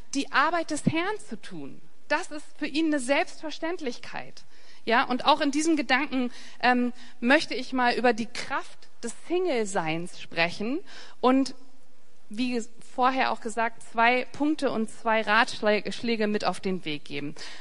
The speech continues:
Der erste Punkt, mein erstes Konzept ist größere Freiheit. Ja, habe ich so betitelt. Man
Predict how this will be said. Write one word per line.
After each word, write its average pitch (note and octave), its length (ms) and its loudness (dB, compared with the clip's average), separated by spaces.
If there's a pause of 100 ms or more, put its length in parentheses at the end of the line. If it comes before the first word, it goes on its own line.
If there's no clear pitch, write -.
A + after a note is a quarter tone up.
(160)
Der A3+ 100 2
erste F4 260 6
Punkt, E4+ 400 4
mein B3 160 2
erstes C4+ 340 -2
Konzept C4 480 0
ist A3 220 -2 (240)
größere C4+ 560 4
Freiheit. - 840 0 (380)
Ja, A3 220 -2 (240)
habe F#3 120 0
ich F#3 60 -6
so F3 120 -2
betitelt. D#3+ 560 -4 (300)
Man B3+ 140 4